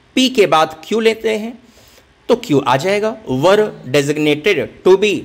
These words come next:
under the ministry। अब R है फिर which have been in existence since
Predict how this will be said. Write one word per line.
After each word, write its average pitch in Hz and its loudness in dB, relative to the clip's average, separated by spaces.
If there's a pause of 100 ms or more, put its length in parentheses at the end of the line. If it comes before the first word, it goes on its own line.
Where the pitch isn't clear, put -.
(260)
under 160 2 (200)
the 139 0
ministry। 123 -2 (920)
अब 240 -2 (500)
R 165 4
है 208 0
फिर 214 -4 (380)
which 190 -2
have 165 2
been 208 4 (160)
in 202 -2 (100)
existence 151 -4 (420)
since 226 0